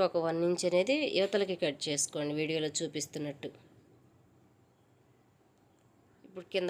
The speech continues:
వైపు అయితే ఆ క్లాత్ కట్ చేయటం లేదు నేను. నెక్ వెడ-, నెక్ కట్, నెక్ కుట్టిన తర్వాత చూద్దాం అది. ఇప్పుడు ఆ హాఫ్ ఇంచ్ అనేది మనకి అడ్జస్ట్ ఇలా అయ్యిద్ది. పైన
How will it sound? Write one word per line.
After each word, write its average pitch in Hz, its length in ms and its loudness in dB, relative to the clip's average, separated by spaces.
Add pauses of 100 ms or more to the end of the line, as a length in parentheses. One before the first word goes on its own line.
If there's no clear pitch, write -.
వైపు 180 240 4
అయితే 175 200 4
ఆ - 80 0
క్లాత్ 165 300 2
కట్ 156 220 0
చేయటం 165 320 2
లేదు 143 240 0
నేను. 160 180 0 (2750)
నెక్ 170 340 -4
వెడ-, 165 360 4
నెక్ 170 220 -2 (100)
కట్, 165 220 2 (120)
నెక్ 165 180 -6 (100)
కుట్టిన 180 260 -2 (100)
తర్వాత 165 360 0 (1400)
చూద్దాం 147 440 -8
అది. 131 140 -8 (1400)
ఇప్పుడు 180 240 -6
ఆ 175 40 4 (140)
హాఫ్ 160 240 4
ఇంచ్ 175 200 0
అనేది 185 260 6
మనకి 175 240 4
అడ్జస్ట్ 165 300 0 (100)
ఇలా 156 200 2
అయ్యిద్ది. 147 340 -4 (600)
పైన 202 200 0